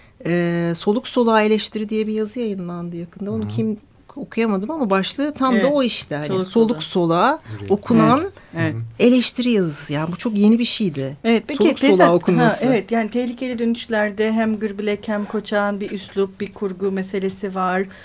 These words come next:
Speaker 1: Hı hı.
Speaker 3: Ee, hani bu seni de etkilemiş. Peki sen ne diyorsun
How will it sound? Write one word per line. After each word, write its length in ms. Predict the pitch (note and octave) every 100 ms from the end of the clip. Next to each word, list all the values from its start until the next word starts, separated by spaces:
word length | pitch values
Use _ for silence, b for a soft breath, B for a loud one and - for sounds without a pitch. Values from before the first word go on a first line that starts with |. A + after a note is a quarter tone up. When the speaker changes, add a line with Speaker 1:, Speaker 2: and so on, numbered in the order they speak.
| -
Speaker 1:
Hı 60 | F#3+
hı. 260 | F#3 F#3+ G3+
Speaker 3:
Ee, 300 | F#3+ F#3+ F#3+ F#3+
hani 240 | G3 F3+
bu 200 | F#3 E3+ - - - - - -
seni 320 | - G3+ F3+ F3
de 120 | E3+
etkilemiş. 480 | F#3 - F#3 A#3 -
Peki 220 | B3 A#3+
sen 240 | C#4 C4+
ne 160 | C4 A#3
diyorsun 440 | G#3+ G#3 A#3 C4+